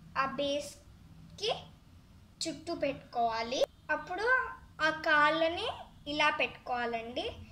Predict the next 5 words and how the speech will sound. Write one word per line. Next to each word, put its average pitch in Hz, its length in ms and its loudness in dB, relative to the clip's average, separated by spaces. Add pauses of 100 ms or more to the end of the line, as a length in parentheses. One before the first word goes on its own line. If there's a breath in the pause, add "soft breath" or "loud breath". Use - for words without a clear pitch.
(220 loud breath)
ఇలా 294 240 4
ఉన్న 285 240 0
కాళ్ళని 277 680 -2 (2500)
ఇలా 330 260 2
లాగాలి. 240 420 -2